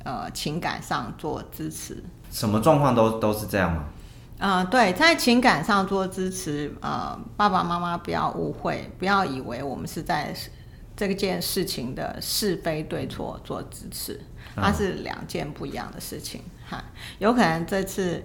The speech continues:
Speaker 1: 就是你的孩子是在跟你叙述一件他做错的事情，然后他充满了恐惧，
Speaker 2: 嗯。
Speaker 1: 哈，
Speaker 2: 嗯。
Speaker 1: 那我们可以先同理他的恐惧的情感，但不代表我们，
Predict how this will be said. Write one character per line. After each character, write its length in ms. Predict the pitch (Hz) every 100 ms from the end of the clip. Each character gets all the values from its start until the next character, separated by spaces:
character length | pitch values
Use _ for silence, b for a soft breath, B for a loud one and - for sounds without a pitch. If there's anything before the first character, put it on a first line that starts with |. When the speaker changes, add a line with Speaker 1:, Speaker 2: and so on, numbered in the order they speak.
| -
Speaker 1:
就 160 | 202
是 340 | 196 185 170 175 B B B
你 120 | 165
的 100 | 180
孩 180 | 175 170
子 140 | 180
是 100 | 180
在 240 | 185 180 170
跟 200 | 175 170
你 100 | 160
叙 240 | - 160
述 300 | 156 160 139
一 100 | -
件 340 | 156 170 147 -
他 240 | - 147 156
做 200 | - 135
错 240 | - - -
的 160 | -
事 220 | - - -
情， 240 | - - -
然 120 | -
后 160 | 165 160
他 140 | 165
充 260 | - 170 160
满 200 | - -
了 100 | -
恐 200 | - - 175
惧， 380 | - 143 - - - -
Speaker 2:
嗯。 60 |
Speaker 1:
哈， 180 | 165 -
Speaker 2:
嗯。 60 | -
Speaker 1:
那 240 | 180 170 B B B
我 80 | 160
们 160 | 156 170
可 120 | 185
以 80 | 151
先 260 | 175 170 170
同 260 | 160 147
理 160 | 143 -
他 240 | 165 135
的 320 | - - - -
恐 260 | - - -
惧 200 | - 170
的 140 | - -
情 320 | - - -
感， 200 | - - - - - -
但 160 | 196
不 160 | 170 156
代 220 | 175 165
表 260 | - - -
我 120 | -
们， 160 | -